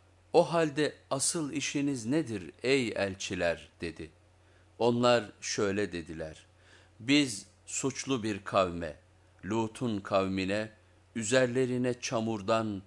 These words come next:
pişirilmiş ve Rabbinin katında haddi aşanlar için belirlenmiş taşlar yağdırmak için gönderildik. Orada Lut'un yöresinde bulunan müminleri çıkardık.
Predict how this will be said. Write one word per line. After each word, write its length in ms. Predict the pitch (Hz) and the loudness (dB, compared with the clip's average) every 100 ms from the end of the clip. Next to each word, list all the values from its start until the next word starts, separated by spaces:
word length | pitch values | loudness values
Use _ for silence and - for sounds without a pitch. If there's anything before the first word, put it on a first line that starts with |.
| - _ _ | -16 _ _
pişirilmiş 1040 | - 110 131 113 117 110 123 131 - - _ _ _ 90 | -6 -4 -2 0 -2 0 -2 -2 -6 -10 _ _ _ -4
ve 320 | 98 113 85 | 2 4 6
Rabbinin 720 | 117 104 98 127 135 160 123 | 6 4 4 2 2 2 -2
katında 800 | - 123 - 120 110 110 101 - - | -4 -4 -2 -2 2 4 2 0 -14
haddi 480 | - 123 98 107 117 | -2 -2 0 0 2
aşanlar 680 | 117 - 123 110 107 127 110 | 2 0 -2 0 2 0 0
için 520 | 110 - 120 104 95 | -6 -6 -2 -2 0
belirlenmiş 960 | 107 104 95 101 104 101 110 - - - | 0 0 0 0 0 0 -4 -6 -10 -4
taşlar 520 | 110 107 - 131 131 | -2 0 0 0 0
yağdırmak 680 | 101 92 90 98 95 113 - | 0 0 0 -4 -6 -6 -8
için 480 | - - 92 82 76 | -10 -6 -4 -6 -6
gönderildik. 920 | 87 82 82 82 80 76 78 - - _ _ _ _ _ _ _ _ _ | -8 -6 -8 -10 -12 -14 -18 -20 -20 _ _ _ _ _ _ _ _ _
Orada 600 | 104 113 107 107 107 80 - - - | 2 4 4 4 2 0 -10 -20 -8
Lut'un 540 | 95 117 113 - 165 127 | -2 0 0 0 0 2
yöresinde 760 | 113 110 107 - 110 110 101 | 2 2 0 -2 0 0 0
bulunan 440 | 104 104 104 104 | -2 -2 0 0
müminleri 800 | 95 101 - 104 104 101 95 95 | 0 -2 -2 -4 -4 -2 -4 -6
çıkardık. 600 | - 98 101 90 90 104 | -8 -6 -2 -2 -2 -8